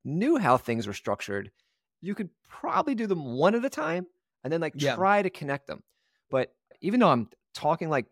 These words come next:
Speaker 1: dev-ish, I'm, I'm really not a dev. Uh, our devs have told us that, like, it still is, like, actually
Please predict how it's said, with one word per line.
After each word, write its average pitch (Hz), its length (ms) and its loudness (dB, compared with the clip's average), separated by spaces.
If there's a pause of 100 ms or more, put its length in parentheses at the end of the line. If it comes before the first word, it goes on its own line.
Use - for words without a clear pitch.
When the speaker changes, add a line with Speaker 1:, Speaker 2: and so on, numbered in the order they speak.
Speaker 1:
dev-ish, 127 540 0 (200)
I'm, - 280 -8 (240)
I'm 147 80 -4
really 220 160 6
not 143 180 4
a 101 40 -8
dev. 104 280 0 (100)
Uh, 135 160 0
our 151 140 4
devs 139 320 4
have 135 120 -8
told 131 280 0
us 156 240 -6 (360)
that, 110 200 -2
like, 95 160 -8
it - 100 -10
still 165 360 2
is, 95 100 -2
like, 95 480 -4
actually 101 440 -6